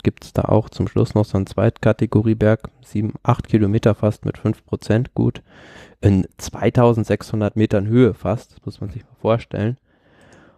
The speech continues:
Und, ähm, ja, dementsprechend fühlen sich da die Kolumbianer oder Südamerikaner sehr wohl in dieser Höhe. Und ja, aber die haben sich gegenseitig so ein bisschen ausgespielt. Und, ähm, zwischenzeitlich war es so, dass dann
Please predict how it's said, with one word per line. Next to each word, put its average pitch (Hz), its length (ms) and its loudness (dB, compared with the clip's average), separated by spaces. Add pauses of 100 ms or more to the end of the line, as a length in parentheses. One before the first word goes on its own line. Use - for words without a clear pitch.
(160)
Und, 110 560 0
ähm, 107 260 0
ja, 131 140 2
dementsprechend 135 600 0
fühlen 123 220 0
sich 120 140 -6
da 110 200 2
die 107 240 2 (320)
Kolumbianer 107 680 0
oder 98 160 0
Südamerikaner 107 840 -2
sehr 110 260 2
wohl 117 300 0
in 110 180 -2
dieser 104 300 -2
Höhe. 127 320 0 (600)
Und 113 540 0 (100)
ja, 120 280 2
aber 104 240 2
die 107 140 2
haben 127 200 2
sich - 320 -4
gegenseitig 113 560 0
so - 100 -6
ein 101 60 -2
bisschen 101 300 -2
ausgespielt. - 920 0 (220)
Und, 113 380 0
ähm, 110 500 2
zwischenzeitlich 110 720 -8
war 98 140 0
es 113 100 -6
so, 110 120 -6
dass 107 220 -4
dann 104 220 -2